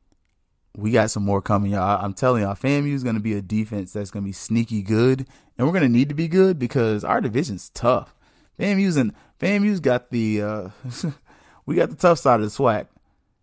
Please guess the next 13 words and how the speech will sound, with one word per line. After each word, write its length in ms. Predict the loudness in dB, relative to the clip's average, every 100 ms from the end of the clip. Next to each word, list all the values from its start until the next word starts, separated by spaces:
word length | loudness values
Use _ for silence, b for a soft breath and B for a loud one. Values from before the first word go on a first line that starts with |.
| _ _ _ _ _
We, 120 | -12
we 200 | -2 0
got 220 | 2 2 2
that. 280 | 0 -2 -8 -18 -12
Like, 300 | -10 -10 -14 _ _ _ _ _ -20 -20 _ _ _ -4
Alabama 400 | 0 2 2 2
A 40 |
and 140 | 2 2
M's 120 | 0
got 160 | -4 -6
a 40 |
good 160 | -6 -6
offense. 580 | -6 -10 -14 -16 -20